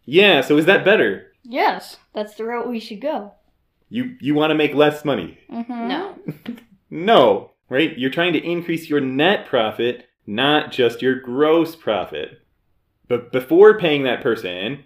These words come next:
Speaker 1: how much are you increasing your net profit?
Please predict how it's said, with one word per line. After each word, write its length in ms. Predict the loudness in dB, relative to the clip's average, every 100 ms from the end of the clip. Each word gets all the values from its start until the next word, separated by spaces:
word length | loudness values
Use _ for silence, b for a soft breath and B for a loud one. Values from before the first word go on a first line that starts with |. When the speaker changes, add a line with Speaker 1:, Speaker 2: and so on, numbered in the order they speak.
| _ -6
Speaker 1:
how 180 | -2
much 240 | 0 0 2
are 80 | 0
you 120 | 0
increasing 720 | -6 -6 -6 -6 -6 -6 -2
your 360 | 2 2 2 -4
net 460 | -10 -2 0 -2 -4
profit? 460 | -6 -6 -8 -12